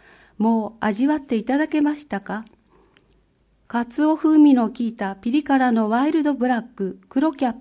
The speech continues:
プ。ほんのり甘みの効いた食べやすいマイルドレッド、赤キャップの二種類が発売されていますので、お試しください。また、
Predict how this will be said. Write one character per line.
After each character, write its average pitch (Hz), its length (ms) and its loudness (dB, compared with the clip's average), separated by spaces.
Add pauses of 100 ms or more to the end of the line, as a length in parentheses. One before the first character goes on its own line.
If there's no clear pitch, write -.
プ。 190 220 -14 (720)
ほ 262 160 2
ん 277 100 10
の 247 140 6
り 226 160 0
甘 254 240 4
み 311 100 8
の 311 160 4
効 294 140 -20
い 233 100 -2
た 196 300 -8
食 208 160 -4
べ 262 80 0
や 262 160 0
す 226 160 -6
い 208 240 -6
マ 254 180 0
イ 311 60 0
ル 311 120 0
ド 285 140 0
レ 247 100 0
ッ 226 160 -6
ド、 185 220 -8 (240)
赤 277 280 -4
キ 294 100 -2
ャ 294 60 0
ッ - 20 -10
プ 214 240 -8
の 190 200 -2 (320)
二 226 140 2
種 302 180 0
類 294 180 4
が 233 100 0
発 226 300 -4
売 302 180 -2
さ 294 140 -4
れ 269 100 0
て 262 140 -6
い 208 80 -2
ま 226 120 -2
す 220 140 -8
の 208 140 -4
で、 190 180 -10 (220)
お 190 80 -8
試 269 320 2
し 269 100 -16
く 214 100 -12
だ 202 160 -10
さ 185 220 -12
い。 190 80 -16 (920)
ま 220 140 -4
た、 240 300 -4